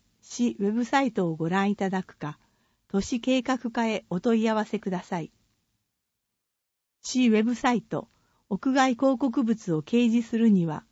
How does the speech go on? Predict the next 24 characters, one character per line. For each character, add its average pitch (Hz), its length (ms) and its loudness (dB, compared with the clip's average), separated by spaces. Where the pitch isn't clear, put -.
の 208 260 0
キ 254 160 2
ュ 262 60 2
ー 262 80 4
ア 262 40 4
ー 262 40 0
ル 254 120 0
コ 269 160 0
ー 247 60 2
ド 190 100 0
が 151 120 -4
掲 214 220 0
載 202 220 0
さ 202 140 -2
れ 190 120 0
て 185 100 -2
い 175 120 2
ま 160 160 -2
す。 - 160 -20
ペ 262 180 0
ー 254 40 0
ジ 254 140 0
番 233 280 6
号、 156 280 -4